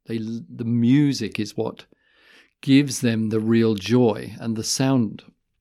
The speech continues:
of that music. And it, it could be patterns, it could be rhythms that they really enjoy.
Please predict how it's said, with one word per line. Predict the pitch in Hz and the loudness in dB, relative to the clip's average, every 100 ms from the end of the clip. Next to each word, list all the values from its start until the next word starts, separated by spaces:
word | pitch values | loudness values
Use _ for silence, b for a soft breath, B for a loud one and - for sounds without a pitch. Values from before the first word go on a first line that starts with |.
| - | -8
of | 117 | -4
that | 117 110 117 | -2 -2 2
music. | 120 127 107 104 - | 6 6 6 0 -2
And | 101 | -4
it, | 120 | -4
it | 117 - | -6 -4
could | 117 | -4
be | 110 107 | -2 -4
patterns, | - - 135 - 113 98 95 - | -4 -4 -4 -4 -4 -4 -4 -10
it | - | -12
could | - 113 | -8 -8
be | - 123 123 b b b b 117 110 | -6 -10 -12 b b b b -8 2
rhythms | 120 135 120 98 - - - - - _ _ _ _ _ _ _ _ | 6 6 4 -2 -6 -12 -10 -8 -8 _ _ _ _ _ _ _ _
that | 170 127 117 113 | -8 -6 -6 -6
they | 104 | -8
really | 104 110 104 110 | -2 -2 -2 -4
enjoy. | 107 98 98 113 | -6 -6 -8 -10